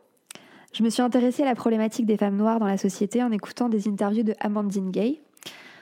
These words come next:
Pour les auditrices qui ne la connaissent pas, c'est une militante et une réalisatrice.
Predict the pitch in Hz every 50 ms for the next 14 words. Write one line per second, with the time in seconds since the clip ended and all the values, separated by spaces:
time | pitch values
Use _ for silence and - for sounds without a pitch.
0 | - _ - - 214 214 208 233 214 240 233 - - 269 262 - - - 208 196
1 | 196 190 185 - 233 240 240 220 - - - 240 233 233 226 - 226 - - 196
2 | 202 220 233 247 240 233 - 240 240 233 - 202 190 196 190 214 220 220 208 208
3 | 196 196 - - 240 302 - - -